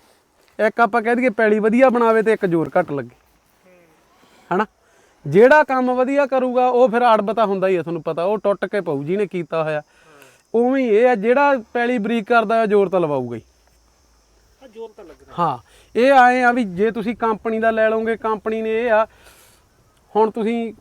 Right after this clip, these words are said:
Speaker 1: ਕੋਈ ਹੋ-, ਉਹੋ ਜਿਹਾ ਰੂਟ, ਹੁਣ ਤਾਂ ਲਗਭਗ ਸਾਰੇ ਹੀ ਆਹ ਗੇਅਰ ਆਉਂਦੇ ਆ। ਆਪਾਂ ਆਪਦੇ ਮੁਤਾਬਕ, ਜੇ ਤਾਂ ਆਪਾਂ ਕੱਦੂ ਕਰਨਾ, ਆਪਾਂ ਮਾੜਾ ਮਾੜਾ ਜਿਹਾ ਲਾਉਣਾ ਹੈ,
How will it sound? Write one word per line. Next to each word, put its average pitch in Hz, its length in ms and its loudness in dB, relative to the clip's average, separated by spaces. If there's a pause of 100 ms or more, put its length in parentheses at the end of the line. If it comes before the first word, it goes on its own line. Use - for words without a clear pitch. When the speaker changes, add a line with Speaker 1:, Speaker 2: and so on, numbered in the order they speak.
(140)
Speaker 1:
ਕੋਈ 226 140 -6
ਹੋ-, 202 280 0
ਉਹੋ 196 280 0
ਜਿਹਾ 208 100 0
ਰੂਟ, 208 200 -4
ਹੁਣ 208 200 0
ਤਾਂ 226 100 0
ਲਗਭਗ 202 440 -2
ਸਾਰੇ 185 300 0
ਹੀ 220 120 -6
ਆਹ 180 280 4
ਗੇਅਰ 175 260 2
ਆਉਂਦੇ 156 300 -2
ਆ। 139 80 -6 (500)
ਆਪਾਂ 202 340 2
ਆਪਦੇ 196 180 0
ਮੁਤਾਬਕ, 196 420 0
ਜੇ 196 160 -4
ਤਾਂ 220 140 0
ਆਪਾਂ 214 260 0 (160)
ਕੱਦੂ 214 240 0
ਕਰਨਾ, 208 320 2
ਆਪਾਂ 208 180 0
ਮਾੜਾ 208 220 2
ਮਾੜਾ 220 220 2
ਜਿਹਾ 220 120 6
ਲਾਉਣਾ 160 300 0
ਹੈ, 160 60 -8